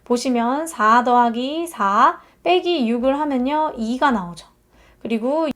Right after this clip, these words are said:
육 더하기 팔 빼기 십이를 하면요. 이가 나오죠. 팔 더하기 육 빼기 십이를 해도 이가 나오고요. 십이 더하기 이십 빼기 삼십을 해도요. 삼십이에서 삼십을 빼니까 이가 나오죠.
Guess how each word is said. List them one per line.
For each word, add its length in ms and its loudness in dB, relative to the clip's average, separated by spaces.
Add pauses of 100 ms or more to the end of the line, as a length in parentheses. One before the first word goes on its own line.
(160)
육 220 -6
더하기 420 4
팔 380 4
빼기 420 -4
십이를 540 -4
하면요. 500 -2
이가 320 -4
나오죠. 440 -6 (340)
팔 240 6
더하기 680 6
육 340 0
빼기 420 2
십이를 540 -4
해도 460 0
이가 320 -2
나오고요. 540 -2 (320)
십이 360 -2
더하기 720 2
이십 600 -4
빼기 500 0
삼십을 500 -2
해도요. 520 0 (200)
삼십이에서 800 0
삼십을 520 0
빼니까 640 2
이가 340 0
나오죠. 440 -6